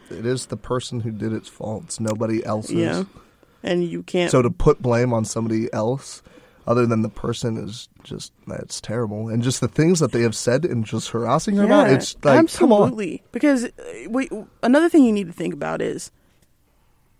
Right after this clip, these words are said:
Speaker 2: they, they broke up, but their breakup was more of,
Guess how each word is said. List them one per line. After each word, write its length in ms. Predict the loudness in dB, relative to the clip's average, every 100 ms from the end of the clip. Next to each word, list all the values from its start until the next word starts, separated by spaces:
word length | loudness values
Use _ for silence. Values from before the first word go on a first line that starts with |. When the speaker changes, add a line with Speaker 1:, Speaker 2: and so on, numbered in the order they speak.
| _ _
Speaker 2:
they, 500 | -2 0 0 -4 -14
they 220 | -4 0 2
broke 260 | 0 0
up, 200 | 0 -2 -4 _ _ _ _
but 220 | 2 2 2 -2
their 180 | 2 2
breakup 460 | 2 0 0 -4 -2
was 140 | -2
more 260 | 0 2 2
of, 400 | 0 -2 -6